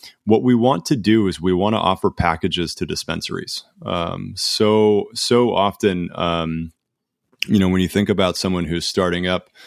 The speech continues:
a business, uh, especially for dispensary, there's a lot of moving wheels. Um, and I think because of prohibition, it becomes, uh, it becomes difficult to, to, to pick ways to, uh,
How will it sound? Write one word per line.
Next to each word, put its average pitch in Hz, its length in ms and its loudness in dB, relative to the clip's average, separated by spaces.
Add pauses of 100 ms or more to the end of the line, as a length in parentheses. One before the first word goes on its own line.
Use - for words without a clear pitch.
(240)
a 80 80 -4
business, 95 640 0
uh, 95 160 -2
especially 123 420 0
for - 160 -4
dispensary, 95 720 0 (240)
there's 107 160 2
a 117 60 4
lot 107 260 2
of 127 60 2
moving 104 400 2
wheels. 98 580 -2
Um, 87 320 -2
and 92 120 -4
I 90 60 -2
think 101 360 -4
because 95 320 -2
of 90 80 -8
prohibition, 92 500 -2
it 80 120 -6
becomes, 90 500 -4
uh, 85 340 -4
it 87 100 -6
becomes 87 320 -2
difficult 95 520 -2
to, 85 340 -4
to, - 180 -6 (540)
to - 120 -8
pick - 360 2
ways 101 600 2
to, 87 600 -2
uh, 78 240 -4